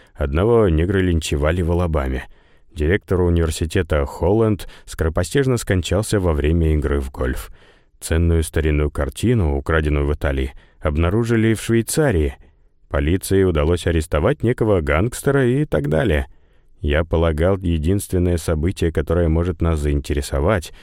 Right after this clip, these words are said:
находка итальянской картины, но Вульф прежде всего вырезал сообщение о гангстере, а уже в другой газете о картине.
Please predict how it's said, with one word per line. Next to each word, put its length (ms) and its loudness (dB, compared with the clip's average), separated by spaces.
находка 440 -2
итальянской 600 0
картины, 680 -2
но 420 2
Вульф 400 -2
прежде 340 -2
всего 360 0
вырезал 420 0
сообщение 720 0
о 40 0
гангстере, 720 -2
а 180 -2
уже 260 2
в 80 0
другой 360 2
газете 480 0
о 60 0
картине. 560 -2